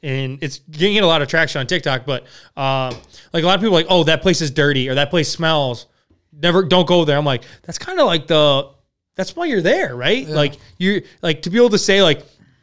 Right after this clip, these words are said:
Speaker 1: you know, I w-, like, that you were at that place, or, like, Jim's County Line,
Speaker 2: Mm-hmm.
Speaker 1: playing the fan races, like, something like that, where
Speaker 2: Yeah.
Speaker 1: you're like, "I got to be there." You know, sure, does the place stink a little bit? Like, like, uh, you
Speaker 2: It's
Speaker 1: know.
Speaker 2: a bar. I mean,
Speaker 1: Yeah.
Speaker 2: I mean,
Speaker 1: Fuck, what do you expect?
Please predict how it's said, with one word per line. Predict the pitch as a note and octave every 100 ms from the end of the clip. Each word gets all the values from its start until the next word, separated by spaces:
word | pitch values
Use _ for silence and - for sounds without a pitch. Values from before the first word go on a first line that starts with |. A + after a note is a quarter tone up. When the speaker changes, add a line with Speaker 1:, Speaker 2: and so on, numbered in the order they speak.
| _ _
Speaker 1:
you | C#3+
know, | B2+ C3+ -
I |
w-, | E3 E3
like, | F#3+ F3+ D3 C#3
that | D#3
you | E3 F3 F3+
were | F3+
at | D#3+ E3 D3+
that | D#3 C#3
place, | D3+ C3+ -
or, | C#3
like, | C3+ C3 _ _ _
Jim's | D3 F#3+ F3
County | F#3+ F3 E3+
Line, | F3 E3 C3 A2+ -
Speaker 2:
Mm-hmm. | E3 E3 E3
Speaker 1:
playing | F3 F#3 F3+
the | D#3
fan | G3 G3 F#3+
races, | D#3 C3 B2 A#2
like, | B2
something | G#3+ A3
like | F3 F3+
that, | E3+
where | D#3+
Speaker 2:
Yeah. | D#3+
Speaker 1:
you're |
like, | D3+ C#3 - _ _ _ _ _ -
"I | F#3
got | F#3+ F#3+
to |
be | D3+ E3+
there." | D3 C3 B2 A#2 _ _ _
You | F3+
know, |
sure, | A#3 G#4+ A#3+
does | C#3
the | C3
place | C3+ C#3 -
stink | C3 A2
a | A#2+
little | A#2+
bit? | A#2+ A#2+ -
Like, | A#2 A2+ _ _
like, | C#3 A#2+ -
uh, | A#2 A#2
you | B2+
Speaker 2:
It's | -
Speaker 1:
know. | -
Speaker 2:
a |
bar. | D#3+ E3+ G3 E3 -
I |
mean, | - A4
Speaker 1:
Yeah. | A4 E3+ - -
Speaker 2:
I | E3+
mean, | F3 E3
Speaker 1:
Fuck, | G#4 -
what | F#4+
do |
you | F#4
expect? | E4 - G4+ E4+ -